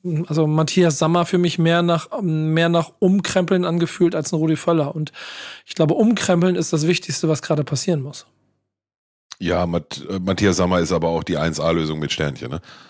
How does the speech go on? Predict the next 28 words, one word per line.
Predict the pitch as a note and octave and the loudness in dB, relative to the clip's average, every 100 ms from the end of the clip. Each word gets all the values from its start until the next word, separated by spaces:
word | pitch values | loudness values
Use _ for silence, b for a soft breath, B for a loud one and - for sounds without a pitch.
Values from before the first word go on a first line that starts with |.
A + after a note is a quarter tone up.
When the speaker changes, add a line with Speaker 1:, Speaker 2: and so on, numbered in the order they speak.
| B B _ - - | B B _ -12 0
Speaker 1:
Ja, | C4+ | 2
aber | |
der | E3 | 4
Speaker 2:
Aber | D#3+ | 4
Speaker 1:
saß | F3 F3+ | 4 2
in | |
der | F3 | 2
Speaker 2:
der, | F3 | 4
Speaker 1:
gleichen, | E3 | 4
Speaker 2:
der, | F#3+ | 2
Speaker 1:
der | |
saß | E3 F3 | 2 2
im | E3+ | 2
gleichen | E3 D#3+ | 0 0
Raum. | D3+ F3+ D3 B2 _ _ _ _ _ _ _ _ _ _ _ _ - - - | 2 0 0 -4 _ _ _ _ _ _ _ _ _ _ _ _ -20 -4 2
Speaker 2:
War | A2 | 4
der | D#3+ | 2
in | |
der | F3+ | 0
Taskforce, | F#3 F#3+ - G#3 | 0 0 0 0
ja? | B2 G3 _ - | 0 -4 _ -2
Speaker 1:
Ja. | D#3 B2+ - _ _ _ _ _ _ _ _ | -2 -2 -10 _ _ _ _ _ _ _ _
Speaker 2:
Okay, | D#2 D#2+ D2+ | -8 -4 -4
das | D2 D2+ | -4 -6
war | E2 | -8
mir | F2 | -8
nicht | E2 | -8
bewusst. | D#2 C2+ - - | -8 -8 -10 -12